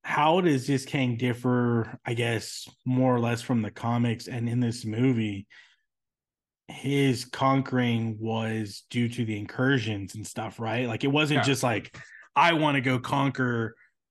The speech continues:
Speaker 1: this timeline because I can." He was doing it 'cause he got tired of everyone meddling, if I'm understanding correctly, with
Speaker 2: Yeah,
Speaker 1: meddling with
Speaker 2: so
Speaker 1: the timelines causing incursions.
Speaker 2: Yeah, so basically he's the one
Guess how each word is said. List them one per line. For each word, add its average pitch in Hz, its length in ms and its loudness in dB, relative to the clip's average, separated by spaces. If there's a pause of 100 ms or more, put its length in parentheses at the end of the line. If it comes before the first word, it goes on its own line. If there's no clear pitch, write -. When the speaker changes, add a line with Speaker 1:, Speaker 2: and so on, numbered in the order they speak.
(180)
Speaker 1:
this 151 260 0
timeline 127 420 2
because 113 220 -2
I 98 120 -6
can." 117 500 -2
He 143 180 0
was 135 200 2
doing 127 200 2
it 117 60 -2
'cause 117 120 -6
he 117 80 -4
got 120 200 -4
tired 120 320 0
of 117 80 2
everyone 117 460 2
meddling, 110 560 0 (840)
if 139 140 2
I'm 139 160 4
understanding 135 440 2
correctly, 117 280 0
with 107 100 4
Speaker 2:
Yeah, 117 100 4
Speaker 1:
meddling 123 280 4
with 185 80 4
Speaker 2:
so 185 80 0
Speaker 1:
the - 80 -6
timelines 117 400 0
causing 123 380 0
incursions. 95 760 -4 (300)
Speaker 2:
Yeah, 170 200 0
so - 140 -8
basically 190 460 0
he's 180 260 -2
the 180 120 -2
one 147 560 -6